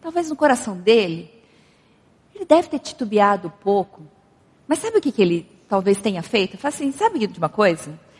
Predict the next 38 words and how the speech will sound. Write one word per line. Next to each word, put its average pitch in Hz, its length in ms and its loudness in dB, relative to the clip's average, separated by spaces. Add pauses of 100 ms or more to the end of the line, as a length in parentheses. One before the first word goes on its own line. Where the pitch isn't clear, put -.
(140)
Esses 285 240 -6
deuses 226 320 4
aqui 190 220 -2
que - 80 -20
estão 165 240 -6
aqui, 175 420 -10 (1040)
eles, 254 500 -2 (200)
eu 240 80 4
sei 247 180 4
que - 80 -4
eles 262 140 -2
não 294 100 -2
são 294 160 0
verdadeiros. 254 760 -2 (160)
Quem 392 140 -8
sabe, 190 500 2
talvez? - 680 -8 (220)
Quem 381 120 -18
sabe 339 380 -2
esse 175 180 -10
Deus 170 300 -6
é 165 60 -2
verdadeiro?" 151 720 -2 (1400)
E - 20 4
aí 277 220 6
ele 302 140 -2
deve 294 200 4
ter 302 120 -8
sido, 285 420 -4
sabe 403 160 2
quando 294 140 -2
uma 226 100 6
criança 226 760 2
é 190 120 0
pego 208 360 2
pela 175 220 2
mão? 190 380 2
"Vamos?" 262 320 4